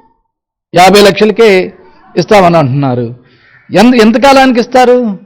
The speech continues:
లీజుకి, లీజుకి తొంభై తొమ్మిదేళ్ళు పాటు ఇస్తారంట. కొనుగోలు కూడా కాకుండా యాభై లక్షలు కూడా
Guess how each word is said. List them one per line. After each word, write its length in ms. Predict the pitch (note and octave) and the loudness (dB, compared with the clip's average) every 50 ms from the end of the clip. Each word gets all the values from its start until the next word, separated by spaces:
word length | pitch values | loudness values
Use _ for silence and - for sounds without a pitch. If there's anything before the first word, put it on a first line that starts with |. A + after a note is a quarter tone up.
| _ _ _ _ _ _ _ _ _ _ _ - G#2+ | _ _ _ _ _ _ _ _ _ _ _ -18 -12
లీజుకి, 760 | A#2 B2+ F3 A#3+ C#4+ D4 B3+ B3+ - C4 A#3 F3+ D3+ C3+ C#3 A#2+ A#2+ A#2+ - - _ _ _ _ _ _ _ C#3+ - - - _ _ _ - A2+ | -6 -2 0 2 2 0 0 -2 -4 -2 -2 -4 -4 -6 -14 -20 -20 -20 -20 -20 _ _ _ _ _ _ _ -20 -20 -20 -20 _ _ _ -16 -8
లీజుకి 680 | B2 E3+ A3+ C4+ D4 C4+ C4+ A#3 - C4 B3+ C#4 C#4 A#3+ - - | -4 0 0 2 0 0 -2 -4 -4 -4 -4 -4 -4 -6 -8 -6
తొంభై 420 | - F3 G#3 B3 B3+ A#3 B3+ C4 B3+ | -4 -4 -4 -2 0 0 2 2 0
తొమ్మిదేళ్ళు 640 | - B3+ A#3+ A3 A3+ A3+ A3 G#3 G#3+ A#3 B3+ C4 | 0 0 0 0 0 0 0 2 2 2 0 -2
పాటు 300 | B3+ - A#3 A#3 A#3+ B3+ | -2 -2 -2 -2 -2 -2
ఇస్తారంట. 480 | A3+ - - G#3 F3+ D#3 C#3 B2+ A2+ B2 G#2+ - - _ _ _ _ _ - | -6 -6 -4 -2 -2 -2 -4 -6 -8 -12 -16 -18 -18 _ _ _ _ _ -4
కొనుగోలు 340 | E3 F3 G#3 A#3+ B3+ C#4 C4+ | -2 0 0 0 0 0 0
కూడా 300 | B3 B3+ A#3+ G#3+ F3+ - - - - _ _ _ _ _ _ _ _ _ - | 2 2 0 0 0 -4 -10 -16 -20 _ _ _ _ _ _ _ _ _ -4
కాకుండా 580 | D#3+ E3 D#3 C3+ C3+ C3+ D3 G3+ C#4+ E4 C#4+ A3+ - _ _ _ _ _ _ _ _ _ _ _ _ - | -4 -4 -2 -4 -6 -4 -2 -4 -4 -4 -6 -16 -20 _ _ _ _ _ _ _ _ _ _ _ _ -8
యాభై 260 | C#3 C#3 F#3 G3+ A3+ A#3 | -2 0 0 2 2 2
లక్షలు 320 | A#3 A3+ - - A3 G#3+ | 2 0 0 -2 -2 0
కూడా 360 | G#3 G#3+ G3 F#3+ E3+ D#3 - | 0 0 0 0 -2 -2 -4